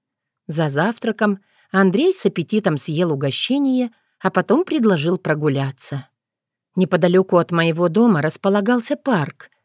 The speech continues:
И мы отправились туда. В парке было тихо. По широким каштановым аллеям бродил тёплый ветер. Откуда-то издалека доносились голоса. Мы неторопливо шли вперёд,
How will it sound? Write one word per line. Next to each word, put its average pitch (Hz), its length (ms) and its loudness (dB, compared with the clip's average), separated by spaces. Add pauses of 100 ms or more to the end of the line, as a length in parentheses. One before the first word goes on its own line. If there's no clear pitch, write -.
(140)
И 170 60 0
мы 156 180 2
отправились 165 680 -2
туда. 160 440 -2 (480)
В - 160 -20
парке 220 460 0
было 160 320 -2
тихо. 139 600 -8 (440)
По 190 100 -2
широким 196 420 2
каштановым 180 640 0
аллеям 180 500 2 (260)
бродил 196 380 2
тёплый 208 420 0
ветер. 147 460 -6 (300)
Откуда-то 180 580 2
издалека 165 520 2
доносились 160 580 -2
голоса. 143 640 -2 (560)
Мы 202 140 6
неторопливо 214 640 4
шли 214 260 -2
вперёд, 196 540 -2